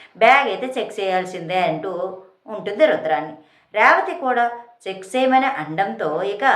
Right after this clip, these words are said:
రుద్రానికి పని ఈజీ అవుతుందన్నమాట. అయితే రేవతి హ్యాండ్ బ్యాగ్లో ఆ నెక్లెస్ ఉండదు. so రుద్రాని ఇంకా బెత్తరపోవడం జరుగుతుంది.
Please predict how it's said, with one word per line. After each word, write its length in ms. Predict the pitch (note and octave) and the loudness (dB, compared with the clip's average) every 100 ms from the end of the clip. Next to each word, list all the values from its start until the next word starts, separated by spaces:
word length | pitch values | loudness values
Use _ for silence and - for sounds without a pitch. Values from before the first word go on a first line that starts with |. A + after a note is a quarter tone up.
| D#3 G3+ - - _ _ | 2 -2 -8 -20 _ _
రుద్రానికి 760 | G3 G3 C#4+ D#4+ D#4+ D#4 F3+ - | -10 -2 2 2 2 -2 -6 -4
పని 180 | C4+ D4+ | 0 2
ఈజీ 280 | D4+ C4 B3 | 0 0 2
అవుతుందన్నమాట. 760 | F3 D#3 D#3+ D3+ D3 C#3+ D3+ - - - _ _ _ E3 | 2 2 -4 -8 -8 -8 -8 -8 -10 -16 _ _ _ -2
అయితే 260 | G3+ B3 | 0 2
రేవతి 520 | A#3+ A#3+ E4 F#4+ F#4+ C4 | 4 6 6 4 2 0
హ్యాండ్ 280 | E3+ E3+ | 0 -4
బ్యాగ్లో 420 | E3 E3+ E3+ F3 - | -2 0 -2 -6 2
ఆ 240 | D4 D#4 | 6 6
నెక్లెస్ 560 | E3+ D3 D#3+ A3+ - G#4+ | 4 -4 -4 -4 -2 -2
ఉండదు. 380 | - C#3+ E3 - _ _ _ _ - | -2 -6 -10 -14 _ _ _ _ 2
so 160 | D#4 G#3+ | 2 4
రుద్రాని 460 | G#3+ G#3+ F#3+ F3+ | 0 2 2 2
ఇంకా 300 | F3+ G#3 E4 - - A#3 | -2 -4 -4 -6 -16 -12
బెత్తరపోవడం 880 | A#3 B3 - - D3+ - C3+ A3 C4+ | -4 -4 -4 -6 -6 -6 -8 -4 0
జరుగుతుంది. 680 | G3 D#3+ D3+ C#3+ C#3+ D3 | 2 2 -2 -10 -12 -14